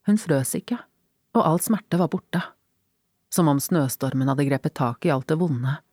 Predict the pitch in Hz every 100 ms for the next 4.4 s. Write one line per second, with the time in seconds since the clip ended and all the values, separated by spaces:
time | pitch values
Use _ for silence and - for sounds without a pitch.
0 | _ - 180 143 147 131 123 131 147 _
1 | _ _ _ _ _ _ _ _ _ -
2 | 160 143 - - 165 131 131 143 139 -
3 | _ _ _ _ _ _ _ - 165 220
4 | 156 127 127 185